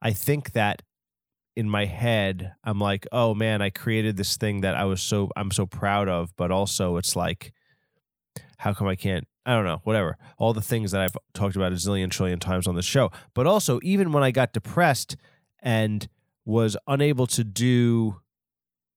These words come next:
whatever, like at the end of the pandemic, like, um, le-,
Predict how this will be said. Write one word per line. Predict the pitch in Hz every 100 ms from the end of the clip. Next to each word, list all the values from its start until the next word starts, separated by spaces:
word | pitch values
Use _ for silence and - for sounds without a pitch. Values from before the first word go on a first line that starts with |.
| _
whatever, | 127 139 101 95
like | - 104
at | -
the | - 131
end | 202
of |
the | 127 120
pandemic, | 107 95 92 110
like, | 104 95 - _ _ _
um, | 98 92 90 90 - - _ _
le-, | 98 110